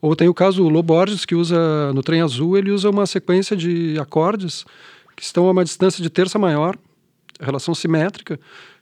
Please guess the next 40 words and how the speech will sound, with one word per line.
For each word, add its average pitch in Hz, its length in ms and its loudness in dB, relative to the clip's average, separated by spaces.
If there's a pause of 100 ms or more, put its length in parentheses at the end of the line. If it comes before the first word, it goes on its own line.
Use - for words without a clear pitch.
(160)
que 175 120 2
eu 185 80 6
já 190 160 2
vi 165 200 0
análises 196 640 0
dizendo 208 240 0
que 220 60 -4
aquilo 208 200 -2
foi 208 160 0
retirado 202 360 0
do 226 60 -4
Wagner. 214 400 0 (1200)
Então 175 300 0
tem 196 180 2
essas - 240 -4
questões 190 420 -2
todas, 151 380 -4
o, 117 260 -10 (520)
a 135 100 -4
respeito 139 420 -4
da 131 140 -2
inserção 139 380 -4
da 143 80 -2
música 135 240 -2
popular 139 280 -4
na 147 60 -2
academia, 135 400 -2
que 151 80 -6
eu 151 80 0
acho 147 100 -4
que - 80 -6
é - 20 -2
uma 147 120 -2
coisa 147 240 -6
que - 80 -8
ainda 170 240 0
não 156 220 -2
é 156 80 -4
bem 147 180 0
entendida 151 580 -6